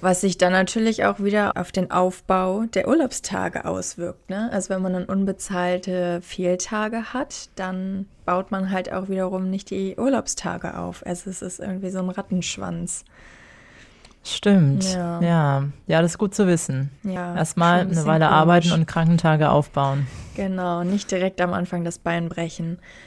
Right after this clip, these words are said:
Speaker 2: <laughs> Hoffentlich gar nicht.
Speaker 1: <laughs> Ja. Ja, damit steigen wir auch ins heutige Thema ein. Und zwar geht's heute um die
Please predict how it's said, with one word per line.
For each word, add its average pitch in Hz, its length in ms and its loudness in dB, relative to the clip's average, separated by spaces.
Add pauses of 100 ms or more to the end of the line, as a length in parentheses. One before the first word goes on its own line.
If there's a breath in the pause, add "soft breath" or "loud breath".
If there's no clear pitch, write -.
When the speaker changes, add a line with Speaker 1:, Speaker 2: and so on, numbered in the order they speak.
(120 loud breath)
Speaker 2:
<laughs> - 1160 -4
Hoffentlich 139 380 -2
gar 139 200 6
nicht. 147 380 2
Speaker 1:
<laughs> - 0 -
Ja. 254 140 4 (2000 loud breath)
Ja, 226 800 4 (500)
damit 214 260 4
steigen 240 340 4
wir 220 160 6
auch 226 80 -4
ins 226 200 2
heutige 233 420 2
Thema 269 540 4
ein. 185 380 0
Und 202 160 -2
zwar 214 400 -2
geht's 208 280 -6
heute 214 240 -2
um 196 100 0
die 196 140 -4